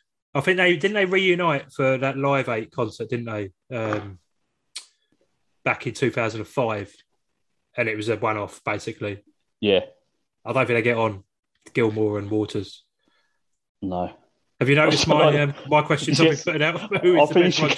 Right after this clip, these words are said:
Speaker 2: keep, you should keep doing that. You've got to keep doing that now.
Speaker 1: All right, who sh-,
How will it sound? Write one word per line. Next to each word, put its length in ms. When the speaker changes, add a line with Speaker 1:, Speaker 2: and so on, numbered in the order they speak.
Speaker 2:
keep, 80
you 60
should 180
keep 320
doing 360
that. 200
You've 140
got 200
to 60
keep 180
doing 220
that 160
now. 140
Speaker 1:
All 0
right, 200
who 140
sh-, 60